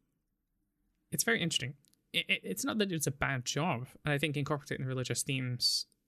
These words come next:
in many ways makes it palatable for people, because I think it's the best way to understand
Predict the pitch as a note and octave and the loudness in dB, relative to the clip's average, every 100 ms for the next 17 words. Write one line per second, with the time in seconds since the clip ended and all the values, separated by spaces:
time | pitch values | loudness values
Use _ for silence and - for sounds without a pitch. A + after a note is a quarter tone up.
0 | _ _ - B2+ B2 B2+ B2 A#2 A#2+ - | _ _ -2 0 0 0 0 -2 -2 -2
1 | C#3 A#2+ - - - C3 C#3 C#3 A#2+ A#2+ | -4 -4 -6 -6 -2 0 0 -2 -4 -4
2 | A#2+ - - - _ - - A#2+ - B2 | -6 -8 -12 -16 _ -8 -2 0 0 -2
3 | A#2+ - C3+ - B2+ B2 B2+ A#2 - A2+ | -4 -10 -4 -4 -2 -4 -2 -2 -4 -6
4 | - A#2+ A#2 - C3 B2+ B2+ A#2 | -4 -4 0 0 2 0 -2 -4